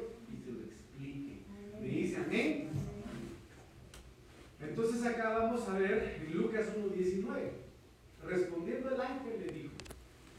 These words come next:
Speaker 1: "Yo soy Gabriel". Miren, solo Gabriel manda.
Speaker 2: Ujú.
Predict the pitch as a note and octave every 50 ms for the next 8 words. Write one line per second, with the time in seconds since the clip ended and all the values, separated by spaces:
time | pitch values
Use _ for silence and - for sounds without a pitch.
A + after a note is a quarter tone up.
0 | - C3 B2+ B2+ B2+ C3+ C3+ C3 A#2+ A#2 A#2+ C#3 D#3 D#3+ - - - - - -
1 | - - - - - - - - - - - - - - - - - - - D3+
2 | E3+ F#3 F#3 F#3 F#3 F#3 F3+ F3 E3+ D#3+ - - - - F#3+ F#3 F3+ F3+ F3 F3+
3 | F#3 F#3+ F#3 F#3 - - - - - - - - - G3+ G3+ G3 G3+ G3+ G#3